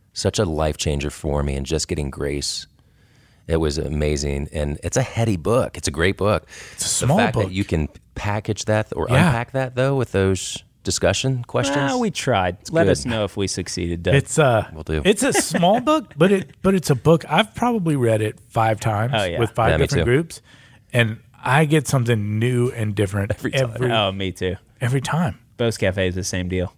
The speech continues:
Speaker 2: Oh my gosh, yes, absolutely. Uh, so good. Both of those are amazing. If you guys haven't read The Cure, read The Cure. If you haven't read Bo's Cafe, read Bo's Cafe. Um,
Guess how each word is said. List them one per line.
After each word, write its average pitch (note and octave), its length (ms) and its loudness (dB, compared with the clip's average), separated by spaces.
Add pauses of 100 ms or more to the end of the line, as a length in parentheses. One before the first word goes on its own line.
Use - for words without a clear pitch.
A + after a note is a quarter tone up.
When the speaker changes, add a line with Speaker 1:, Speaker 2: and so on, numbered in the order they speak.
(180)
Speaker 2:
Oh F3 120 4
my F#2 120 -2
gosh, A#2 320 -4
yes, C3 320 2 (100)
absolutely. A#2 600 -2 (340)
Uh, A#2+ 200 4
so C3+ 300 2
good. A#2 300 2 (180)
Both C3+ 120 4
of A#2+ 60 -2
those B2+ 240 2
are B2 40 0
amazing. G#2+ 380 -2
If A#2 160 -4
you B2+ 60 0
guys A#2+ 200 4
haven't C#3+ 280 -2
read B2+ 300 0 (280)
The A#2+ 100 -2
Cure, A2+ 340 4
read A2+ 200 2
The A#2 80 -6
Cure. G#2+ 340 2 (340)
If G2+ 120 -4
you G#2+ 80 6
haven't A#2+ 180 4
read A2 200 4
Bo's G#2+ 200 2
Cafe, G2 460 -2
read G#2+ 400 -2
Bo's G#2 220 -2
Cafe. G2+ 520 -2 (380)
Um, G2 380 0